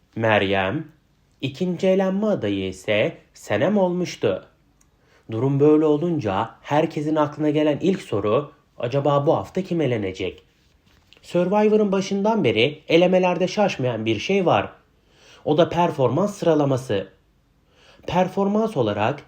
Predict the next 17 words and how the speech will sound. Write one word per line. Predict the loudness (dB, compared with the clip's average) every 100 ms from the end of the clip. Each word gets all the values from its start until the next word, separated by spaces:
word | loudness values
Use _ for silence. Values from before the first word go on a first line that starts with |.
| -6
kim | 0 2
en | 0
kötüyse | -2 -2 -2 -2 -2 -2 -4 -8
her | -2 0
zaman | 0 -2 0 0
net | 0 0
bir | -4 -4
şekilde | -6 -2 2
o | 4
elendi. | 4 4 0 -2 -4 -8 _ _ _ _ _ _ -6
Bunda | -4 -2 -4
Serenay | -2 0 0 0 0 0
da, | -2 -4 -10 _
Mehmet | -4 -2 -2 -2 -4
de | -2
hepsi | -2 -2 -4 0
dahil. | 0 0